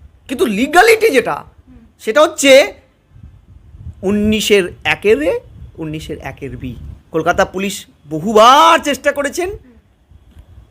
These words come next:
তেরো বছরে চেষ্টা করে যাচ্ছেন তৃণমূলের হয়ে খেলতে গিয়ে। প্রতিবার আপনিও জানেন, আমিও জানি, থাপ্পড় খেতে খেতে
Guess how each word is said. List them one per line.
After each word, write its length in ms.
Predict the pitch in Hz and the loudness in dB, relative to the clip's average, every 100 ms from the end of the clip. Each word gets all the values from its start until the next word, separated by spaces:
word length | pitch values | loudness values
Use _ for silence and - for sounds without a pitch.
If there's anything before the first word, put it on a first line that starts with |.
| - | -2
তেরো 240 | 175 180 | 0 2
বছরে 320 | 196 196 220 | 0 2 2
চেষ্টা 320 | 220 196 220 | 2 -4 -4
করে 180 | 214 220 | 0 2
যাচ্ছেন 300 | 233 226 254 | 2 0 -8
তৃণমূলের 500 | 214 190 196 202 196 | -8 -6 -2 0 0
হয়ে 160 | 170 185 | 0 -4
খেলতে 380 | - 170 170 214 | -4 -4 0 0
গিয়ে। 360 | 247 311 403 - _ - - | 4 4 2 -2 _ -20 -18
প্রতিবার 440 | 190 202 208 196 | -16 -10 -2 0
আপনিও 320 | 185 165 170 208 | 0 -2 -6 -2
জানেন, 260 | 220 262 | -2 -2
আমিও 260 | 240 165 175 | -4 -4 -6
জানি, 320 | 180 233 480 - - - - - - | -4 -4 -4 -8 -20 -20 -20 -20 -12
থাপ্পড় 400 | - - - 196 | -8 -8 -2 -2
খেতে 300 | - 165 220 | -2 -6 -4
খেতে 480 | 220 190 220 240 240 | -4 -2 4 4 2